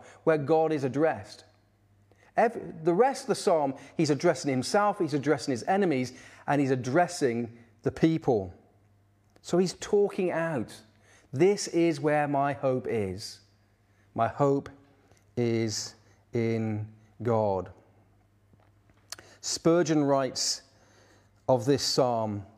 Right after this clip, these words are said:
"It is an eminent work of grace to bring down the will and subdue the affections to such a degree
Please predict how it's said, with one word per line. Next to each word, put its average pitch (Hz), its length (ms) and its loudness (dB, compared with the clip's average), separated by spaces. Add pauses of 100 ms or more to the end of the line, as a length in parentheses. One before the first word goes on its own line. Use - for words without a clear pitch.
(580)
"It 156 80 0
is 160 140 2
an 170 120 0
eminent 202 420 2
work 165 320 2
of 139 120 0
grace 127 580 0
to - 100 -2
bring 170 440 2
down 170 320 0
the 175 80 2
will 131 320 2
and 127 100 -2
subdue 139 420 2
the 165 120 2
affections 139 760 -4
to 143 80 -4
such - 360 -2
a 233 40 0
degree 165 720 0